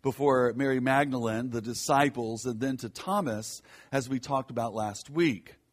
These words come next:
And we begin John twenty-one and find that the disciples have gone fishing. And after all that had happened,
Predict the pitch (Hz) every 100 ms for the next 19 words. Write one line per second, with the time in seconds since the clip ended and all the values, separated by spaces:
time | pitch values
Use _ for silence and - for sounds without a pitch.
0 | _ - - - - 156 170 165 147 147
1 | 170 170 165 147 165 151 202 196 170 165
2 | 156 - 147 139 147 180 147 139 131 127
3 | 151 156 151 139 135 131 123 131 127 117
4 | 160 160 160 131 127 127 135 127 110 117
5 | 117 - 208 214 - 90 87 _ _ -
6 | - _ _ 139 156 156 160 165 165 156
7 | 151 - - 151 170 175 160 151 135 131
8 | 120 151 170 175 123 123 127